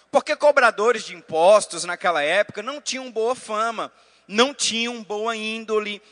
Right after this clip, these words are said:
não tinham boa aceitação, amém? Eu acredito que poucos, provavelmente ninguém aqui,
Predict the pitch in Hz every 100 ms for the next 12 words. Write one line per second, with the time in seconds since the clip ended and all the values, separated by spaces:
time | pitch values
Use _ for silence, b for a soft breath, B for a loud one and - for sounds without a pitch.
0 | b 190 254 277 - 226 233 233 208 b
1 | b - 233 240 226 - 196 - 214 190
2 | 226 233 - 208 190 190 b b 196 190
3 | 185 202 b b b - 254 269 269 269
4 | 202 233 - - 262 _ 202 220 262 -
5 | 269 - - 254 247 233 240 226 233 233
6 | 247 330 262 240 254 247 - 190 185 226